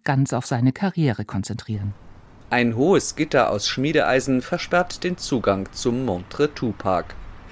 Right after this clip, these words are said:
Speaker 2: Das achteinhalb Hektar große Privatgelände liegt am Hügel von Saint-Cloud. Der Blick über Seine und Paris ist eindrucksvoll. Hier im Grünen stehen fünfzig stattliche Anwesen,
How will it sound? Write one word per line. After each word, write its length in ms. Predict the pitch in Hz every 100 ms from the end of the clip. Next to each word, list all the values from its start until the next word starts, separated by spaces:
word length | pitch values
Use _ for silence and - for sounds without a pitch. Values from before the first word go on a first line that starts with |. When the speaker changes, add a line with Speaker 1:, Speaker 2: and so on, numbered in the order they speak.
| - - -
Speaker 2:
Das 160 | 156 -
achteinhalb 600 | - - 165 123 107 -
Hektar 380 | 127 - 113 98
große 380 | - 98 -
Privatgelände 840 | 101 - 104 123 - 127 120 120 117
liegt 340 | 131 170 -
am 200 | - 180
Hügel 300 | 139 110 98
von 260 | - 104 92
Saint-Cloud. 680 | - 104 95 - 147 135 120 - - - -
Der 80 | -
Blick 200 | 170 123 -
über 180 | 123 151
Seine 360 | - - 101 92 -
und 180 | 101 -
Paris 460 | 135 117 90 - -
ist 200 | 107 - -
eindrucksvoll. 760 | 113 95 92 - - 98 82 76 - - - - -
Hier 140 | - 196
im 100 | 165
Grünen 420 | 123 190 202 110
stehen 400 | - - 98 92
fünfzig 600 | - 120 123 - 98 95
stattliche 540 | - 95 - 113 - -
Anwesen, 560 | 151 143 139 139 127